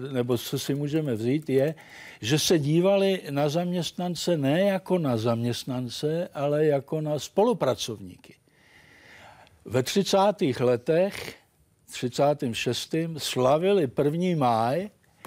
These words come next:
jako svátek spolupráce. Ne svátek práce, svátek spolupráce. Spolupráce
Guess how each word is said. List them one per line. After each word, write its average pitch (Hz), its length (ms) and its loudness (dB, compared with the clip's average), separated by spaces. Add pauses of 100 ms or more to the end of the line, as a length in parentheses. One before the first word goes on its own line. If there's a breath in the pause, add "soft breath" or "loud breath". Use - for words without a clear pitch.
(100)
jako 123 320 0
svátek 151 800 0 (140)
spolupráce. - 960 -4 (580)
Ne 262 200 2
svátek 104 500 -2
práce, - 500 -14 (180)
svátek 151 500 -4
spolupráce. - 880 -2 (680 loud breath)
Spolupráce 214 1300 2